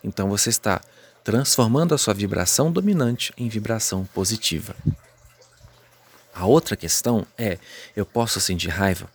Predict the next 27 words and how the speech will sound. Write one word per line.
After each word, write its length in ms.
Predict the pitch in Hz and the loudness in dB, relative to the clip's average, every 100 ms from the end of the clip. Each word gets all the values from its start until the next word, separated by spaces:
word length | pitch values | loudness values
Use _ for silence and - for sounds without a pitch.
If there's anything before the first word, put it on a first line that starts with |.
| - | -10
Posso. 400 | 85 - - - | -8 -6 -6 -6
E 80 | 98 | -4
eu 60 | 82 | -4
tenho 200 | - 95 | 0 2
o 40 | |
direito 340 | 107 107 101 | 4 2 2
de 80 | 98 | -2
me 80 | 95 | -2
aborrecer. 560 | 92 101 - - - - - - - | -2 2 4 4 -2 -6 -12 -20 -6
Eu 80 | 87 | -2
não 160 | 92 | -2
tô 160 | 92 110 | 2 2
ensinando 460 | 135 113 104 117 | 2 2 4 4
e 20 | 113 | 4
nunca 260 | 165 - | 2 2
vou 120 | 143 | 0
ensinar 240 | 143 - 120 | 0 0 -2
vocês 320 | 110 107 110 | -2 -2 0
a 60 | 104 | 2
negligenciar 800 | 110 131 131 - 127 - 110 | 2 2 -2 0 -2 0 -2
aquilo 240 | 113 - 120 | -4 -6 -8
que 120 | - | -6
vocês 280 | 123 - 143 | -4 -2 0
sentem. 440 | - 135 98 - - - _ | 0 2 0 -4 -14 -20 _
Antes 460 | 98 104 - 117 95 | 0 0 2 0 2
a 80 | |
observarem, 800 | 87 85 - 85 90 101 120 135 | 2 2 -2 0 4 4 4 2